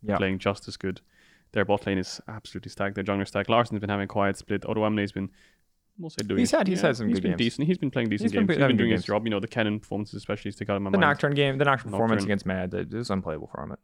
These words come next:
Speaker 1: Um, that said, we now need to talk about M-, uh,
Speaker 2: That was a bit, that was
Speaker 1: M V P
Speaker 2: a
Speaker 1: for the
Speaker 2: bit strong.
Speaker 1: league.
Speaker 2: Uh, that was unplayable. Yeah, unplayable.
Speaker 1: That's, well, oh, oh my God.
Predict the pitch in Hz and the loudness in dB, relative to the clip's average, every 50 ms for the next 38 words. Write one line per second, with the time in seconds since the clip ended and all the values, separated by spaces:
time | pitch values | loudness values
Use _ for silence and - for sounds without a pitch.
0 | _ - 107 107 98 92 - - - - - - - 131 120 131 151 170 175 139 | _ 0 2 2 2 0 -2 -6 -12 -20 -20 -14 -12 -4 2 2 2 2 2 0
1 | - - 107 87 76 - - - - - - 127 131 139 135 139 139 131 123 - | -2 0 0 0 0 -4 -10 -16 -20 -4 0 2 4 4 4 2 2 0 2 2
2 | 131 127 120 120 - - 117 117 - - - - - 117 - - - - 196 226 | 2 4 6 6 6 6 4 2 0 -4 -10 -10 -10 -10 -10 -12 -16 -18 -20 -20
3 | 285 285 247 185 135 123 123 156 202 - 254 123 - 131 120 113 107 107 104 101 | -18 -12 -2 0 0 2 4 6 6 6 4 4 4 4 4 4 4 4 4 4
4 | 101 104 110 71 64 87 101 95 95 98 95 - - - - - 120 104 - 123 | 2 2 0 -2 -2 -4 -6 -6 -6 -8 -8 -10 -10 -12 -12 -12 -12 -12 -12 -12
5 | 117 104 120 - 117 - - 117 101 92 - - - 120 127 127 117 117 117 - | -12 -12 -12 -14 -14 -4 -2 0 0 0 -2 -6 -4 -2 -2 0 0 -2 -4 -4
6 | - 107 117 107 - - - 117 151 131 - - - | -2 -2 -2 -2 -4 -4 -2 -2 0 0 -2 -4 -6